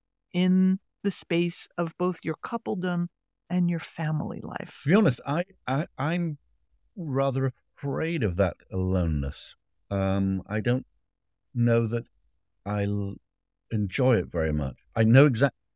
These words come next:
Speaker 2: Claire often says about writing <clears throat> that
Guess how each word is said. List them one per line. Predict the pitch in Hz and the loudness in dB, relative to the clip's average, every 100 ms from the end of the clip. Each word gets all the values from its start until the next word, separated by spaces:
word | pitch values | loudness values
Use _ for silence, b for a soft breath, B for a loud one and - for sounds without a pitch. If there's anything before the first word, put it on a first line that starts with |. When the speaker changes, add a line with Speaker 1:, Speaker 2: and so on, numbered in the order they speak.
| _ | _
Speaker 2:
Claire | - 156 170 | 6 8 8
often | 135 127 | 6 2
says | - 117 | 4 2
about | 107 101 90 | 4 2 2
writing | 95 95 - 90 87 _ _ | 2 2 2 -2 -2 _ _
<clears throat> | _ - 135 95 - _ _ _ - | _ 2 2 2 -4 _ _ _ 0
that | 110 | 0